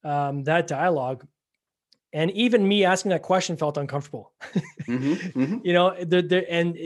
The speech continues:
Speaker 1: I don't think we got a good, clean template of any of them. I think, and I'd encourage people to go back and listen to those episodes. I mean, we touch on some of the ways to do that. Um, and there's some good insights there, but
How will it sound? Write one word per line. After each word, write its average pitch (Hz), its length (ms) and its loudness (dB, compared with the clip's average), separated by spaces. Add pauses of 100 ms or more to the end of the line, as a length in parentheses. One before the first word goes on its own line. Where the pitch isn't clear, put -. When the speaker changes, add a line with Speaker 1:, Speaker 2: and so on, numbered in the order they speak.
(120)
Speaker 1:
I 156 80 -4
don't 226 240 2
think 269 220 -2
we 196 120 -2
got 196 200 2
a 175 40 -2
good, 185 540 2 (160)
clean 185 580 -4
template 156 640 -4
of 147 220 -8 (180)
any 180 160 0
of 165 60 0
them. 139 160 -4
I 147 80 -2
think, 196 260 0
and 160 640 -6
I'd 151 80 -2
encourage 160 300 -2
people 160 160 -6
to - 20 0
go 147 60 -2
back 147 220 0
and 143 80 -6
listen 147 220 -6
to 147 60 -6
those 139 160 -4
episodes. 147 460 -6
I 151 100 -6
mean, 147 160 -4
we 147 80 -4
touch 180 320 0
on 143 240 -6 (480)
some 185 220 -2
of 175 60 -2
the 175 60 4
ways 160 260 2
to 143 100 -4
do 185 240 0
that. 131 340 -4 (400)
Um, 143 480 -2 (540)
and 170 80 0
there's 170 120 4
some 175 120 0
good 170 160 4
insights 170 420 0
there, 143 260 -2
but 143 400 -2